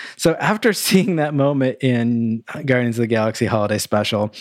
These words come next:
uh, I was telling you and Casey about how when I was a child, and you, I think, both remember this as well, uh, Wendy's did a promotion for the, the, uh, nineteen eighty-six season, uh, with GoBots toys.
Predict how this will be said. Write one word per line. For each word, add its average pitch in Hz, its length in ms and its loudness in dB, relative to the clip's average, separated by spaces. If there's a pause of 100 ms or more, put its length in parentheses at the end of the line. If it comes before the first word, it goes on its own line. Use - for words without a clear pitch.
(240)
uh, - 40 -2
I 104 220 -2
was 120 100 -2
telling 165 240 0
you 139 120 0
and 135 100 -2
Casey 113 420 -2
about 101 320 -2
how 107 300 -2
when 131 220 0
I 170 80 0
was 143 140 -2
a 127 40 0
child, 104 540 -6
and 104 460 -6
you, 104 280 -2
I 113 60 -4
think, 104 220 -6
both 104 240 0
remember 98 320 0
this - 200 -4
as 104 120 -4
well, 101 260 0 (340)
uh, 110 280 2
Wendy's 123 420 0
did 110 180 0
a 113 80 -4
promotion 113 720 -2 (100)
for 107 420 -2
the, 107 340 -2
the, 113 540 -2
uh, 107 200 -2
nineteen 110 340 -2
eighty-six 113 600 -2
season, 120 500 0 (440)
uh, 123 520 0 (120)
with 101 520 0 (120)
GoBots 131 600 0
toys. - 460 -6